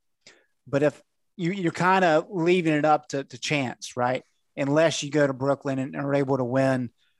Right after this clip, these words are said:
at least that, that first game. But if you lose that first game, you're gonna kinda be on pins and needles and hoping things fall your way. I think if Carolina can win that, that first game in the A C C tournament, that really puts them in good shape where, you know, Dayton's really not even in play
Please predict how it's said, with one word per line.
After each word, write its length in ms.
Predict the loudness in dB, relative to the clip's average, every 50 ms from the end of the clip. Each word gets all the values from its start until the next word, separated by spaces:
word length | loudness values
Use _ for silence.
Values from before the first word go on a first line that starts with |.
| _ _ _ _
at 100 | -2 2
least 220 | 2 2 2 2 2
that, 160 | 2 2 2
that 140 | 0 -2 -2
first 320 | 0 0 0 0 -2 -4
game. 380 | -6 -6 -6 -6 -8 -12 -16 -20 _ _ _ _ _ _ _ _ _ _ -8
But 80 | -6 -6
if 100 | -6 -4
you 140 | 0 2 4
lose 200 | 4 6 6 4
that 180 | 2 2 2
first 260 | 2 2 2 2 2
game, 400 | 0 0 2 2 2 2 0 -2
you're 100 | -4 -4
gonna 180 | -4 -4 -4 -2
kinda 260 | 0 0 2 2 0
be 180 | 0 0 0 0
on 140 | 0 -2 -2
pins 260 | -4 -4 -4 -2 -4
and 140 | -4 -2 0
needles 400 | 2 2 2 2 2 0 -2 -2
and 80 | -2
hoping 260 | -2 0 0 -2 -4
things 280 | -4 -4 -4 -4 -6 -4
fall 280 | -2 0 2 2 2 0
your 100 | -2 -2
way. 360 | -2 0 0 0 0 -2 -6 -12 -20 -20 -20 -8 -2
I 40 | 0
think 140 | 0 0 2
if 40 | 2
Carolina 340 | 2 4 4 4 4 2
can 180 | 0 -4 -6 -4
win 280 | 0 0 2 2 2 2
that, 200 | 0 0 0 -2 -4
that 260 | -4 -4 -4 -4 -2
first 260 | 0 0 0 0 -2
game 280 | -2 0 0 0 0 -2
in 60 | -2
the 100 | -4 -4
A 100 | -4 -4
C 140 | -6 -10 -10
C 180 | -8 -8 -8
tournament, 560 | -6 -4 -4 -2 -2 -2 -4 -6 -8 -10 -14 -20 _ _ _ _ _ _ _ _ 0
that 160 | 0 2 2
really 280 | 2 4 4 4 2 2
puts 220 | 2 0 0 0
them 140 | -2 -4 -4
in 80 | -2
good 180 | -2 -2 -2 -2
shape 380 | 0 0 2 2 2 2 0 -2
where, 260 | -2 -2 -2 -4 -8 _ _ _ _
you 120 | -8 -8 -6
know, 60 | -2
Dayton's 400 | 0 0 0 0 -2 -4 -4 -4
really 200 | -2 -2 0 0
not 180 | 0 0 0
even 200 | 0 0 0 0
in 140 | 0 -2 -2
play 320 | 0 0 0 0 0 -2